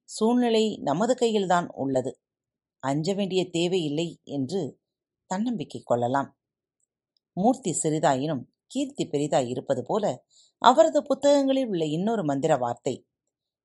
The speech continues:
பொதுவாக மனம் பற்றி சிந்திக்கும் முறைகளில் மிக முக்கியமான ஒன்று அது. நம்மையே நமக்கு பிடிக்கிறதா என்ற மனோபாவம்.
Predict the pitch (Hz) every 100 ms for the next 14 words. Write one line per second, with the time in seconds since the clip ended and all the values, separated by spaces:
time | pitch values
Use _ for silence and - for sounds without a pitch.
0 | - 170 165 165 165 170 147 117 _ _
1 | - 147 170 240 240 147 - 160 - _
2 | _ _ _ _ - 262 277 277 - 180
3 | 135 143 160 165 131 - _ - 160 226
4 | 185 160 - 214 208 233 254 156 123 123
5 | 135 110 - _ _ _ _ _ _ _
6 | _ - 147 180 190 196 285 247 185 -
7 | 165 160 170 175 175 180 233 220 143 127
8 | 120 151 147 113 117